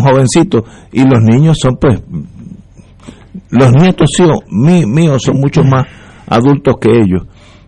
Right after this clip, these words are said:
Llegaron a América y van a tener un chance de vivir en paz. Ese es el lado bonito de la nación. Excelente. Y le, le espero que todos esos jovencitos que están llegando, que son miles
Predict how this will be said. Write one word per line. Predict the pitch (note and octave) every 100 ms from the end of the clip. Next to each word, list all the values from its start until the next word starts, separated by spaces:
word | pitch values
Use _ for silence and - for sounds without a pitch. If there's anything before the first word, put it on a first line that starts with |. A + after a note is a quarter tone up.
| _
Llegaron | G#2+ A2 G#2 A2+ B2 A#2+
a |
América | A#2+ C3 B2+ A#2 A2 F2+
y | G#2+
van | G2 G#2
a | G#2
tener | G#2+ G#2
un | A2 A2
chance | - A#2 C#3+ C#3+ C3+
de | B2
vivir | G#2+ F#2 G#2 G#2+
en | G2
paz. | - D2+ - - - -
Ese | - G#2 D3
es | C#3
el | G#2+
lado | A2+ B2 A#2
bonito | A2 A#2+ A#2+
de | A2+
la | G2+
nación. | F#2+ - G#2+ E2+ - - - - - - _
Excelente. | G#2+ - A#2 A2 B2 G2 F2 - -
Y | G#2
le, | F#2+ F2+ -
le | F#2 F2+ E2+ -
espero | - - A#2 B2 C3 D3 - - - - - -
que | D3 G#2 - -
todos | - D#3
esos | D3+ C#3 C#3
jovencitos | B2 B2 - B2+ A2
que | G2+
están | F#2 G#2 A2
llegando, | G#2+ A2 G#2 F#2+ -
que | F2+
son | - A2 A2+
miles | C#3 C#3 A2+ A#2 -